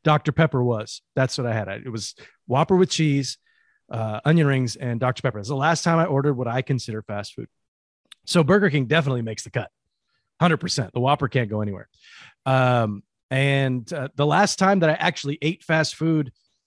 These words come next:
after, you know, breaking, when breaking tradition when I was on the road and I had to,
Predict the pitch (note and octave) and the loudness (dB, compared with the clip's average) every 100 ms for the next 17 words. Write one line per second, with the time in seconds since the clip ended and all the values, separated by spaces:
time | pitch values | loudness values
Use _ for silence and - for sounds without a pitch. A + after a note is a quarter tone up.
0 | _ - C#3 D#3+ - D3+ C3 C#3+ B2 G#2 | _ -8 -4 -4 -2 -2 -2 -6 -8 -2
1 | C3+ C3+ C3 A#2+ A2+ _ _ _ - A2+ | -2 -2 -4 -6 -10 _ _ _ -10 -8
2 | G#2 C3+ A#2+ G#2+ A2 C3 A#2 G#2+ G#2+ G#2 | -2 -2 -2 -6 -2 -2 -2 -6 -6 -8
3 | A2 - C3+ A#2+ A#2+ C3 A2 B2 F3+ - | -10 -8 -4 -2 0 0 0 0 -2 -2
4 | A#2+ | -6